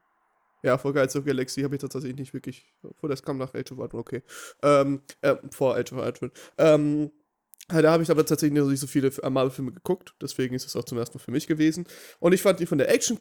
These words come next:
cool, ich fand, äh, Ultron richtig cool. Ich, ich, ich, tatsächlich hätte ich mir erwart-, ich hätte erwartet, dass ich ein bisschen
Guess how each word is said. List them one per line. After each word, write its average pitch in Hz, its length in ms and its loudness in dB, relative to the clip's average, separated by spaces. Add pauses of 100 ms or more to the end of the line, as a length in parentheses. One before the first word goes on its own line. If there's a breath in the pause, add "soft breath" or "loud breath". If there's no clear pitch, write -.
cool, 202 420 8
ich 151 140 0
fand, 143 500 0
äh, 131 240 2
Ultron 196 520 4
richtig 180 420 -2 (100)
cool. 165 480 4
Ich, - 160 -6
ich, - 140 -10 (160)
ich, 180 80 -12 (160)
tatsächlich - 320 -8
hätte 233 160 -6
ich - 80 -14
mir 196 100 -4
erwart-, 151 520 -4
ich - 160 -16
hätte 180 160 -6
erwartet, 143 340 -2
dass 143 120 -6
ich 143 120 -6
ein 143 80 -4
bisschen 135 320 -6